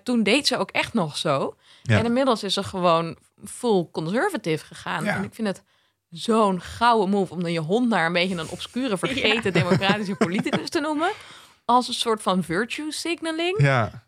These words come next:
Speaker 1: Echt amazing.
Speaker 2: Ja.
Speaker 1: Wat een goed detail.
Speaker 2: <laughs>
Speaker 3: Ja, nou, deze hele aflevering dacht ik weer gewoon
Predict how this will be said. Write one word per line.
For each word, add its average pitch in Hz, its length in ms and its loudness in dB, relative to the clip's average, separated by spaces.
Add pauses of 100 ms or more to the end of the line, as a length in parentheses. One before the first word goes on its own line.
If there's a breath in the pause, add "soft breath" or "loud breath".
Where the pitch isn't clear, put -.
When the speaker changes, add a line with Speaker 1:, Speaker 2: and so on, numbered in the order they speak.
(160)
Speaker 1:
Echt - 460 0
amazing. 175 680 0 (180)
Speaker 2:
Ja. - 100 -10
Speaker 1:
Wat 214 180 2
een 190 60 -2
goed 160 200 -6
detail. 135 340 -10 (160)
Speaker 2:
<laughs> - 400 -2
Speaker 3:
Ja, 180 260 -8 (100)
nou, 220 460 -4
deze 226 260 4
hele 247 220 4
aflevering 220 340 2
dacht 208 140 -4
ik - 100 -16
weer 202 200 0
gewoon - 200 -10